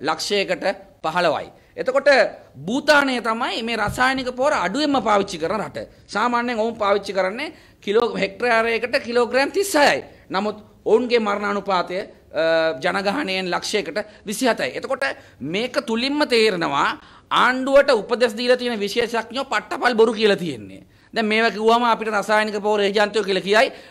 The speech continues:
නමුත් මේ රටේ ඇතිවෙමින් තියෙන සහ ඇති, අනාගතයේ ඇතිවන්නට නියමිත වූ මේ සාගතය සම්බන්ධව, ආහාර අර්බුදය සම්බන්ධව දත්ත රාමු සහිතව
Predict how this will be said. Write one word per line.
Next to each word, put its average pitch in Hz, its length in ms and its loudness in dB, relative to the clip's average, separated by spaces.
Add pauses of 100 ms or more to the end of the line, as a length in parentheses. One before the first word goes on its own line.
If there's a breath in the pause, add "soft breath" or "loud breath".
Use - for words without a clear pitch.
නමුත් 254 300 2 (220 loud breath)
මේ 196 200 -2
රටේ 233 300 0
ඇතිවෙමින් 226 500 -2
තියෙන 233 240 -4
සහ 233 80 -8
ඇති, 233 840 -2
අනාගතයේ 226 640 0
ඇතිවන්නට 233 560 -4
නියමිත 220 380 -6 (120)
වූ 233 300 -2 (220 loud breath)
මේ 185 280 -2
සාගතය 214 560 0
සම්බන්ධව, 226 540 2 (300 loud breath)
ආහාර 220 380 4 (100)
අර්බුදය 214 360 0
සම්බන්ධව 233 560 0 (380 loud breath)
දත්ත 175 320 -2
රාමු 262 260 6
සහිතව 175 380 -2